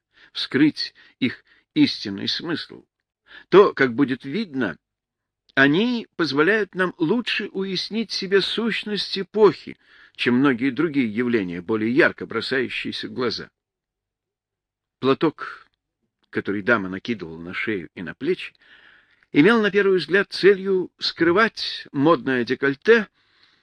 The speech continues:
в такие моменты, когда оно считалось по общему убеждению неуместным, например, дома, во время работы,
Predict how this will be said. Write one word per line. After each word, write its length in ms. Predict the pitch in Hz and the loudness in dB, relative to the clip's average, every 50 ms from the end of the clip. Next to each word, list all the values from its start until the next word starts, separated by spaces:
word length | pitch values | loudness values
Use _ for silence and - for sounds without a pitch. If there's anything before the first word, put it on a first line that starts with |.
| _ _ _ | _ _ _
в 140 | - - - | -14 2 4
такие 380 | 165 143 - - 190 175 160 147 | 4 4 6 2 2 4 4 4
моменты, 480 | 156 165 185 226 233 202 - - 160 | 4 2 2 0 -2 -2 -2 -4 -2
когда 300 | - 143 135 123 131 170 | 0 0 0 2 2 2
оно 200 | 175 170 185 185 | 2 2 0 -2
считалось 600 | 160 - - - 156 - - 160 156 139 135 - - | -2 -4 -4 -4 -2 0 2 2 2 2 0 -2 0
по 200 | - 151 147 123 | 2 4 4 4
общему 460 | 104 - - - - 101 101 98 101 | 2 0 -4 -10 -8 -8 -6 -6 -6
убеждению 600 | 101 104 113 110 113 123 180 185 170 160 139 113 | -6 -6 -6 -6 -2 -2 -4 -4 -2 -4 -4 -2
неуместным, 840 | 110 131 151 143 131 120 110 101 92 73 - - - - - 90 98 | 0 0 -2 -2 -2 -4 -4 -4 -6 -8 -10 -12 -14 -12 -12 -10 -8
например, 480 | 107 113 - 131 139 147 143 127 104 | -8 -6 -2 0 2 4 4 2 0
дома, 560 | 104 107 101 165 185 185 175 170 170 165 151 - | -4 4 8 8 8 8 6 4 0 -2 -2 0
во 160 | 139 135 131 | 0 0 0
время 320 | 117 113 110 101 92 95 | 0 -2 -4 -4 -6 -6
работы, 540 | 95 101 104 101 110 175 208 196 - 175 160 | -6 -6 -6 0 4 4 4 4 2 -4 -10